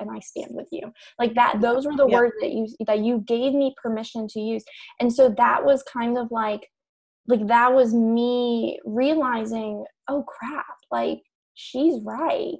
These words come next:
Speaker 1: You know, if I'm not even willing to say, "I'm here for you, and I'm
Speaker 2: Yeah.
Speaker 1: sorry, and I see your pain." Like, if I can't even acknowledge what's happening, how, how does that indicate the hardness of my heart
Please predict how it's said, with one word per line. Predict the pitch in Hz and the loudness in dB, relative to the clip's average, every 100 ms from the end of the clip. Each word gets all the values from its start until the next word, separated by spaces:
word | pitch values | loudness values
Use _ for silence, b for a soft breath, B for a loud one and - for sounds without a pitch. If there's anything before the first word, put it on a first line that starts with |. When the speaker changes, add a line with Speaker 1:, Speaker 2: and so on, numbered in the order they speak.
| - | -2
Speaker 1:
You | 240 | 2
know, | 226 233 277 | 2 2 2
if | 254 233 - | 0 -2 -2
I'm | 233 269 311 | 2 2 2
not | 294 269 | 0 -2
even | 254 247 233 | 0 0 0
willing | 220 247 247 226 | 0 -2 -2 -4
to | 214 220 | -6 -10
say, | - 226 214 208 220 - _ | -6 -2 0 0 -2 -8 _
"I'm | - 247 254 220 214 202 - | -6 -4 -2 -4 -6 -10 -10
here | 254 339 381 359 | -6 -4 -4 -6
for | - | -6
you, | - - - 254 277 233 | -4 -4 -4 -2 -2 -4
and | 226 | -8
I'm | 220 214 | -6 -8
Speaker 2:
Yeah. | 185 180 165 - | -6 -4 -4 -4
Speaker 1:
sorry, | 277 226 - | -4 -4 -4
and | 220 | -4
I | 220 | -6
see | - 269 | -8 -4
your | 247 220 - | -2 -4 -6
pain." | 277 254 | -6 -4
Like, | 226 226 B B | -6 -10 B B
if | - 247 | -10 -6
I | 294 | -6
can't | 311 349 320 | -4 -2 0
even | 294 254 233 | 0 -2 -2
acknowledge | 233 208 214 214 220 262 302 262 - 214 - b b b | -4 -4 -4 -4 -2 -2 -2 -2 -4 -6 -12 b b b
what's | 226 220 - | -8 -8 -10
happening, | 240 320 359 233 220 226 - | -10 -8 -4 -4 -4 -6 -8
how, | 277 370 403 330 - _ - | -4 -4 -4 -6 -10 _ -20
how | 202 247 320 349 330 302 240 226 | -14 -4 -2 -2 -4 -6 -12 0
does | 262 240 | 0 2
that | 262 - - | -2 -4 -4
indicate | 233 277 285 - 233 214 - | -2 0 -2 -4 -4 -4 -6
the | |
hardness | 226 220 247 254 226 - | -8 -6 -6 -6 -8 -10
of | 214 | -10
my | 214 214 | -10 -10
heart | 190 220 320 - | -8 -6 -6 -8